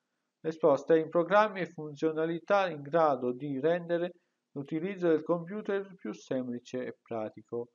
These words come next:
L'acronimo W W W, spesso presente negli indirizzi web, significa World Wide Web. L'acronimo faq significa Frequently Answered Question.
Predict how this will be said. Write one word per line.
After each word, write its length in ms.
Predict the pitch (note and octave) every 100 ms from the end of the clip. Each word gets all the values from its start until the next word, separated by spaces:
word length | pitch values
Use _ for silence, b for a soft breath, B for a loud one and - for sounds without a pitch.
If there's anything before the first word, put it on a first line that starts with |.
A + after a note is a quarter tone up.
| _ _ _ _
L'acronimo 680 | D3 D#3+ E3 A#3 A3+ E3+ D#3
W 140 | C3+
W 280 | F#3+ D#3 D#3
W, 280 | C3+ D3 D3 - _ _ _
spesso 720 | _ - F#3+ F#3 - F#3+ F#3+
presente 520 | D#3 D3 E3 F3 D3
negli 200 | C3 C3
indirizzi 420 | C3+ C#3+ D#3+ D#3+ D3
web, 200 | F3 F3
significa 580 | F#3 D#3 C#3 - F3
World 460 | E3+ F3+ F#3+ G3 F#3+
Wide 420 | D3 D3 D3 D3
Web. 340 | C#3 G#2+ G2+ G2+ _ _ _ _ _ _ _
L'acronimo 920 | D3+ D#3 A3 A#3+ F#3 E3 D#3 D3 C#3+
faq 640 | C#3 D3 C#3+ C#3 - F3+ E3+
significa 680 | F3+ E3 F3 F3 - F#3
Frequently 920 | F3+ - F#3 F#3+ F#3+ G3 G3 F#3 G3+ -
Answered 680 | D3 D3 D3 D3 E3 D#3+ D3 B2
Question. 640 | - A#2 - _ - A2